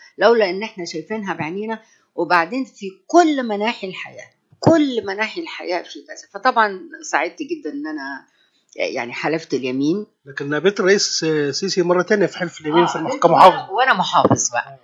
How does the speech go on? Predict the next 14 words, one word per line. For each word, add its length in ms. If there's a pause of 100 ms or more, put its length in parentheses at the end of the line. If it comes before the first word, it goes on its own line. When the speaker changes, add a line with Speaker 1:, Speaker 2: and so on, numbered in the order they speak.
(240)
Speaker 1:
قابلته 340
وأنا 180
محافظ. 420 (480)
آه، 180
هقول 560
حاجة 220
برضو 300
لازم 280
ما 120
انساهاش، 600 (640)
إن 100
أنا 160
وأنا 260
نائب، 380